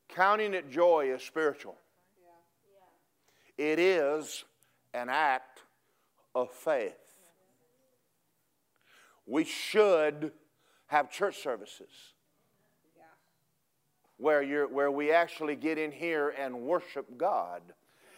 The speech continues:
it is healthy for you. Matter of fact, while that's happening,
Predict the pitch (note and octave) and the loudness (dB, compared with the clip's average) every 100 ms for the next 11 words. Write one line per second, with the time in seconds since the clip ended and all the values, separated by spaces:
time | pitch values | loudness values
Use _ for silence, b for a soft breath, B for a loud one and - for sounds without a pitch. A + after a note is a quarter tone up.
0 | b D3+ D3+ D3+ D3 C#3+ - G3+ - - | b -2 0 2 0 -2 -4 -2 -2 -10
1 | G2 - G2 E2+ C2 - _ _ _ _ | -12 -12 -16 -14 -16 -18 _ _ _ _
2 | _ G3 F#3 F#3+ F3+ D#3+ D#3+ D3+ _ _ | _ _ _ _ -20 _ _ _ _ _
3 | _ F#3+ G3 F#3+ _ _ _ _ _ _ | _ _ _ _ _ _ _ _ _ _
4 | _ _ _ _ _ - C#3 D#3+ D3+ F3 | _ _ _ _ _ -4 0 2 4 4
5 | E3 C#3+ E3 F3 D#3+ D#3+ - E3+ F3+ C#3+ | 4 6 6 8 6 0 0 2 2 0
6 | B2 A2+ B2+ | -8 -10 -12